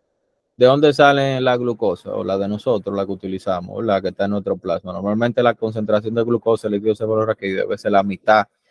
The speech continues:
de la concentración plasmática. Ahora, si en el líquido cefalorraquídeo, porque hay una infección, ya sea de un parásito, ya sea de un hongo, ya sea de una bacteria, la glucosa debería estar bajita,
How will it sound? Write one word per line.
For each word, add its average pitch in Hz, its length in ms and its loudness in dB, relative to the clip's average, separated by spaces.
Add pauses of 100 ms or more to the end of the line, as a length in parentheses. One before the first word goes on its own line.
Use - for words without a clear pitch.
(220)
de 107 80 0
la 104 80 6
concentración 92 540 -6
plasmática. 101 600 0
Ahora, 107 300 6
si - 140 -4
en 104 100 0
el 101 120 0
líquido 135 280 4
cefalorraquídeo, 131 800 0
porque 98 280 -4
hay 113 100 2
una 123 100 -2
infección, 117 680 -6 (720)
ya 98 140 2
sea 104 260 4
de 101 80 2
un 101 80 0
parásito, 98 760 0
ya 92 160 -4
sea 90 220 -2
de 90 60 -2
un 90 120 -6
hongo, 92 500 -2
ya 95 200 0
sea 104 200 0
de 98 80 2
una 104 200 -2
bacteria, 101 600 -4 (420)
la 98 140 0
glucosa 101 500 0
debería 95 280 0
estar 95 180 -2
bajita, 101 460 -4